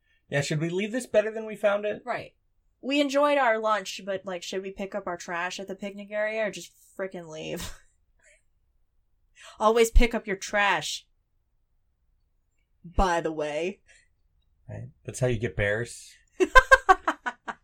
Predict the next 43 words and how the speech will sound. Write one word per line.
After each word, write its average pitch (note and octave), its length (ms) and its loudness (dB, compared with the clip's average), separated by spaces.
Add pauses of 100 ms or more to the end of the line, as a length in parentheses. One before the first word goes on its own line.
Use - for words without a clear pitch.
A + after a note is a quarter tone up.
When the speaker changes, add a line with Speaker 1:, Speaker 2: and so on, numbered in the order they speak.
(1300)
Speaker 1:
Or B2+ 120 2
in A#2 120 0
this A#2 160 -4
case, - 420 -2
wraiths A#2+ 380 -2
on A2 200 -2
wings. A2+ 400 -6
Speaker 2:
Right, G#3 280 -2
that's G3 160 -10
how F#3+ 80 -8
you F#3 160 -12
get F3 140 -12
Sauron. D#3 440 -12 (720)
Um, A#3+ 520 4 (1600)
Speaker 1:
Pick - 160 -2
up A#2+ 100 2
after G#2+ 240 -4
yourself, G3+ 180 -2
Speaker 2:
and G4 40 2
it's G4 100 0
not G4+ 120 4
Speaker 1:
guys. B3 100 -2
Speaker 2:
really B3 260 2
their F#3+ 320 -2
mess, F3+ 460 -4
but, G#3 180 -2
like, F#3 340 -8
you B3+ 140 -14
know. F3 380 -16
Speaker 1:
Well, C#3+ 100 6
Sauron G#3 380 8
is C#3 100 2
the B2+ 80 -2
fault B2 240 2
of A2 60 -6
the G#2 100 -6
Valar G#2+ 340 4
not F#2+ 160 -4
picking G#2 200 -6
up G2 100 -6
after G2+ 240 -4
themselves. G2+ 360 -2
Speaker 2:
Yeah. G#3+ 280 -6